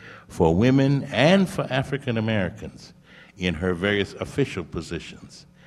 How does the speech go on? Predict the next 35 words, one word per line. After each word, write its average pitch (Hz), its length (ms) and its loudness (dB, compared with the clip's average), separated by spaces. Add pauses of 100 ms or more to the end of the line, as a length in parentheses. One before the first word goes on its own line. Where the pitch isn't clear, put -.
(320)
And, 82 300 -2
of 80 140 -6
course, 107 300 2
had 107 200 -2
the 90 80 -4
support 135 560 2
of 101 220 -4
her 101 180 -2
husband, 104 460 0
Tony, 117 420 0
who 101 240 -2
has 85 180 -4
been 85 320 -4 (440)
an - 100 -8
outstanding 120 840 4
businessman 110 920 0
and 82 300 -4
who 90 380 -2 (420)
I'm 87 220 -2
sure 117 320 0
helped 107 360 0
to 87 220 -2
finance 104 760 0
many, 107 520 2 (460)
uh, 85 220 0
important 95 840 0
causes. 76 640 -6 (540)
Um, 104 380 2 (100)
I 123 200 2
want 135 220 6
to 113 40 2
salute 127 400 2 (100)
each 147 220 4
of 123 180 6
you 104 320 4